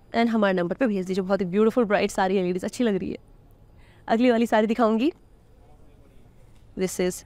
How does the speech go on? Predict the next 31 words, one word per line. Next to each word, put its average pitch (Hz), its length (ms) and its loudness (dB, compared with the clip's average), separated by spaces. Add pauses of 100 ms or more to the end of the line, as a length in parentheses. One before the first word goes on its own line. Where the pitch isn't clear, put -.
(140)
light 330 340 -2
colors, 220 420 0
dark 226 320 2
colors, 208 400 0
all 254 200 2
शेड्स 262 260 -2
दिखा 208 200 -2
रही 220 100 0
हूँ 226 60 0
मैं 208 80 2
आपको 202 200 -2
बनारसी 190 420 0
कलेक्शन 190 340 -2
में 202 80 0
लेडीज। 190 280 0
जो 220 160 -2
आपको 233 280 -2
पसंद 214 340 -2
आ 202 80 4
रहा 208 60 2
है, 208 60 2
जो 208 100 -4
एक्सपेरिमेंटल 311 600 0
कलर 240 380 2
and 214 120 0
design 220 300 2
आप 220 140 -2
ट्राई 202 180 0
करना 208 220 0
चाहते 202 300 -4
हैं, 302 80 -4